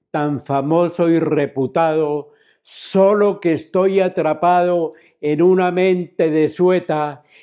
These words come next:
que, creyéndose poeta, la libertad me coarta, cosa que me aburre y harta, porque me volvió sumiso y no hablo sin su permiso.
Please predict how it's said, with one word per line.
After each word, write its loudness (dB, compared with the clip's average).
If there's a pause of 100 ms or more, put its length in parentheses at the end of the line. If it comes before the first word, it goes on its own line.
(140)
que, 0
creyéndose 2
poeta, 0
la 0
libertad -2
me -2
coarta, -2 (380)
cosa -2
que -2
me 0
aburre 2
y 2
harta, -2 (440)
porque 0
me 2
volvió 2
sumiso 0 (220)
y 0
no 2
hablo 0
sin -6
su -4
permiso. -6